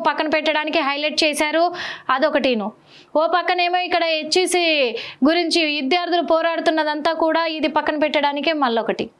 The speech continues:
ఏం జరుగుతుందో అర్థం కాని పరిస్థితి ఏర్పడ్డది మన తెలంగాణ రాష్ట్రంలో.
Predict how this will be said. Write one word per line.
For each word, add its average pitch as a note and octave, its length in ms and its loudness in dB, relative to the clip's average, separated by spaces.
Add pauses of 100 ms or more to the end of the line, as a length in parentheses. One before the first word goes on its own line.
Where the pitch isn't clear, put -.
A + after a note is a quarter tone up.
(1600)
ఏం A3+ 300 0
జరుగుతుందో G#3+ 760 -4
అర్థం G3+ 420 -4
కాని G3 200 -6
పరిస్థితి G3 560 -2
ఏర్పడ్డది F#3+ 480 -2
మన F#3+ 180 -2
తెలంగాణ F#3+ 580 -4
రాష్ట్రంలో. F#3 600 -6